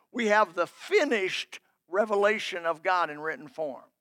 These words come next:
All the way from Genesis to the book of Revelation, sixty-six books,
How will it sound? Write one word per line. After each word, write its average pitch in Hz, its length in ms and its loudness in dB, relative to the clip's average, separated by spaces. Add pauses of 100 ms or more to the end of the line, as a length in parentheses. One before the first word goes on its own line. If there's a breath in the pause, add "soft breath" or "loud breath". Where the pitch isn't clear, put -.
(440)
All 226 160 6
the 233 80 2
way 233 100 6
from 185 220 -6
Genesis 240 680 -2
to 180 80 -8
the 147 100 -10
book 208 220 -8
of 190 80 -6
Revelation, 160 720 -2 (320)
sixty-six 214 720 -4
books, - 460 -6